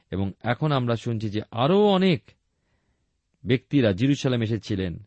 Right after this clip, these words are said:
জগতের কাছে ঈশ্বরের জন্য এক প্রকৃত সাক্ষ্য বহনকারী রাজা ছিলেন সলোমন। এবং দেখুন পঁচিশ পদে লেখা আছে,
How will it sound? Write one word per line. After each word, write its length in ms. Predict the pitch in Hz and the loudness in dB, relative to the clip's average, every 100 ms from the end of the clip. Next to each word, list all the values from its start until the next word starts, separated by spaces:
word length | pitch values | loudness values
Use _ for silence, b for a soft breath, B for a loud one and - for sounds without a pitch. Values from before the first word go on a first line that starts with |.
| _ _ _ - | _ _ _ -10
জগতের 400 | 87 127 139 147 | 2 2 4 0
কাছে 220 | 139 131 | 0 -2
ঈশ্বরের 560 | - 156 - - 139 117 | -2 -2 -4 -2 -2 0
জন্য 280 | 123 120 120 - | -2 -2 -4 -4
এক 300 | 107 101 _ _ _ _ _ _ - | -2 -2 _ _ _ _ _ _ -2
প্রকৃত 340 | 131 127 113 101 90 _ _ _ | -2 0 -2 -2 -2 _ _ _
সাক্ষ্য 480 | - - 117 _ 120 | -8 -2 -2 _ -6
বহনকারী 640 | 95 101 123 113 95 90 101 _ _ - | -2 0 0 -2 -2 -2 -6 _ _ -10
রাজা 260 | 90 107 104 | -4 -2 -2
ছিলেন 320 | 104 98 90 | -4 -4 -6
সলোমন। 560 | - 92 87 85 82 85 _ _ _ _ _ _ _ _ _ _ _ _ 135 | -6 -6 -4 -6 -8 -12 _ _ _ _ _ _ _ _ _ _ _ _ -2
এবং 160 | 160 | 0
দেখুন 220 | 175 180 | 2 0
পঁচিশ 360 | 160 175 185 185 | -2 -4 -4 -4
পদে 160 | 165 131 | -2 0
লেখা 300 | 113 117 110 | 0 0 0
আছে, 300 | 95 104 | 0 -6